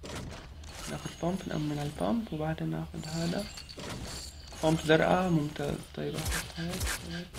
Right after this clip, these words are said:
هيك. في شيء ثاني؟ هون في شيء؟ في طلقات. الصندوق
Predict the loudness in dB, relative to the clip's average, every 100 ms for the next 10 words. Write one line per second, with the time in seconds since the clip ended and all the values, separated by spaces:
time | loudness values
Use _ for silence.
0 | -2 0 -2 -8 -12 -14 -12 -8 -8 -8
1 | -12 -14 -14 -12 -10 -12 -12 -16 -14 -14
2 | -14 -16 -12 -10 -10 -12 -14 -12 -8 -8
3 | -8 -12 -12 -18 -18 -18 -16 -16 -16 -16
4 | -16 -16 -16 -16 -18 -16 -16 -16 -18 -20
5 | -20 -14 -10 -8 -8 -6 -4 -4 -4 -8
6 | -14 -16 -16 -18 -16 -16 -16 -18 -18 -14
7 | -10 -6 -6 -6 -8 -6 -8 -8 -8 -8
8 | -12 -14 -16 -14 -16 -8 -2 4 4 6
9 | 6 4 0 -12 -18 -18 -20 -20 -16 -14
10 | -12 -12 -8 -4 -2 -2 -2 -2 0 2
11 | 4 4